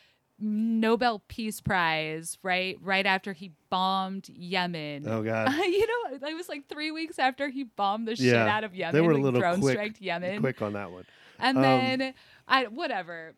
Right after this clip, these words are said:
Speaker 1: but
Speaker 2: I think he did a, a decent job.
Speaker 1: Yeah.
Speaker 2: Uh, especially economically,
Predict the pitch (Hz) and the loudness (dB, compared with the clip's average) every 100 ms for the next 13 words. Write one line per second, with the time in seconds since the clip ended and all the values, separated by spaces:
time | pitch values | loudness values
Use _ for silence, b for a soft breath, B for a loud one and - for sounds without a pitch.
0 | _ 262 240 196 208 175 175 147 120 113 | _ 0 4 6 4 4 4 4 2 -2
1 | - - 113 104 135 - 104 - 98 95 | -8 -4 -2 2 2 2 -2 2 2 0
2 | 98 107 185 156 143 117 110 107 95 - | -6 -8 -6 -6 -4 2 2 2 -4 -14
3 | _ - 127 160 147 127 110 101 107 104 | _ -12 0 0 2 2 2 2 0 0
4 | 107 - 107 98 98 | -4 -6 -6 -6 -8